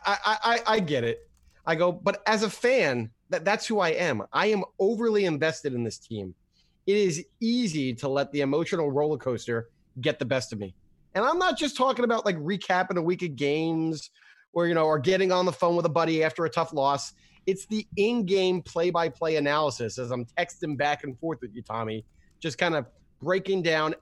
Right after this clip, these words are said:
every second of the ups and downs as we're making the comeback or we're going down into the deep hole that we had the other day. You know, it, it's just, it's hard to stay even-keeled,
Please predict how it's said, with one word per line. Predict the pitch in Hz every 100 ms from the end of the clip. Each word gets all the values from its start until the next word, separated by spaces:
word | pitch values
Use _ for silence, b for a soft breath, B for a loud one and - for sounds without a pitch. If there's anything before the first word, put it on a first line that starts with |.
| _
every | 180 196 190 190 180 175
second | - - 156 160 156 -
of | 147 139 135 - b _
the | 151 170
ups | 180 180 - - - -
and | 156
downs | 147 147 139 131 131 113 - _ _ -
as | 147 131
we're | 139 143 131 123 - _ _
making | 151 147 131
the | 123
comeback | 254 254 233 220 208 180 - b b
or | 160 147
we're | 139
going | 151 147
down | 139 139 135
into | 131 131
the | 135
deep | 143 120
hole | 190 233
that | 214
we | 202
had | 185 190
the | 180
other | 185 175
day. | 175 175 170 175 - b b
You | 214
know, | 226
it, | 226 226
it's | 214 240
just, | 254 - -
it's | 220 -
hard | - 196 208 233 240
to | 240
stay | 220 196 190 196 -
even-keeled, | 170 165 208 - 123 120 175